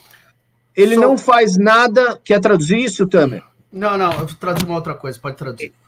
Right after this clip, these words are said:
Speaker 1: Ele não faz nada, ele não faz nada específico, ele só faz a pose dele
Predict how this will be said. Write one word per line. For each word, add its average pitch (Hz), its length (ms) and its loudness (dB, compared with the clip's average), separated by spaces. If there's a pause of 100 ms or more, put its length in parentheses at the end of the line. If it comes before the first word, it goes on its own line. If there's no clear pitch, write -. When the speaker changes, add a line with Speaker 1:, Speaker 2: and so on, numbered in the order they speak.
Speaker 1:
Ele 226 340 4
não 247 220 2
faz 240 480 0
nada, 185 800 2
ele 185 220 2
não 208 180 0
faz 214 320 2
nada 208 320 2
específico, 226 1200 -4 (400)
ele 185 220 4
só 196 260 2
faz 208 380 2
a 208 80 2
pose 196 640 2
dele 175 640 0